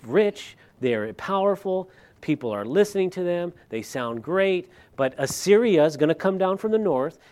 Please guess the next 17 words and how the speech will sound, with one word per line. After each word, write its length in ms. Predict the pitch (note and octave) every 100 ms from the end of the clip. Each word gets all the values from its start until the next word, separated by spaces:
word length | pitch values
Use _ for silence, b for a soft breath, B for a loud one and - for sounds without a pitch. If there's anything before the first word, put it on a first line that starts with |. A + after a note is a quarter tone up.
| b
and 120 | C#3
is 80 | C3+
going 220 | D#3 D3
to 120 | D3
wipe 460 | B2+ A#2+ D3+ F#3 F3+ -
out 240 | D3+ D#3+ -
Israel, 340 | D#3 B2+ G#2+
gonna 160 | G#2 A#2+
take 240 | - D3+
them 140 | C#3+ C3
all 320 | - C#3+ F3+
captive. 520 | - F#3+ D#3+ - G2
He's 120 | F#2+ A#2+
gonna 220 | C#3 B2+
destroy 400 | B2+ - D3+ C3+
every 220 | C3+ B2+
home, 400 | B2 F3 G3 G3